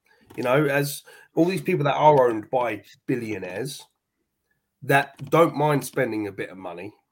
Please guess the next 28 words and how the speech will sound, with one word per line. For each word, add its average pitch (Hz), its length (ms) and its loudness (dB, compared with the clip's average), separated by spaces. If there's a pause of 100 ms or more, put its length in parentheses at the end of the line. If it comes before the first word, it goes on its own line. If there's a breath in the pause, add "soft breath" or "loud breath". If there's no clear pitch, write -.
that - 120 -16
don't 147 260 2
mind, 139 300 -2 (160)
you 113 120 -10
know, 104 220 -10 (120)
if, - 200 -10 (500)
say, 131 140 -4
for 110 60 -12
example, 110 320 -6
a - 20 -6
manager 113 360 -4
needs 117 260 -2
a 85 40 -16
sixty - 360 -14
million 90 340 -12
pound 90 280 -12
centre-back, 87 520 -14
going 101 160 -10
to 95 60 -12
buy 101 200 -4
one, 90 300 -10 (400 soft breath)
not 147 220 2
thinking, 143 420 0
"Yeah, 131 200 -8
but 120 140 -10
he's 135 260 -6
sixty - 320 -10
million 110 460 -6